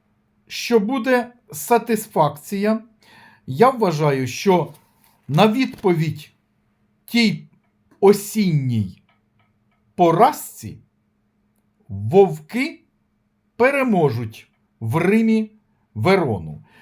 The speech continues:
Мало того, що переможуть, а так само, як і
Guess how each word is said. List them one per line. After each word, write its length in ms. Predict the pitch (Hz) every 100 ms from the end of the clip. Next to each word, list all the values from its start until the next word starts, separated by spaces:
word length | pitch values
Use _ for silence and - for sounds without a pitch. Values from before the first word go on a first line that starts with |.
| - -
Мало 380 | 139 247 339
того, 400 | 339 330 240 180
що 440 | 151 - 185 131 - _
переможуть, 920 | 196 185 202 196 147 101 - - _ _ _ _ _ _
а 280 | 160 160 131 - _
так 260 | - 190 -
само, 600 | - 226 185 151 123 -
як 320 | 131 151 151 -
і 200 | 147 147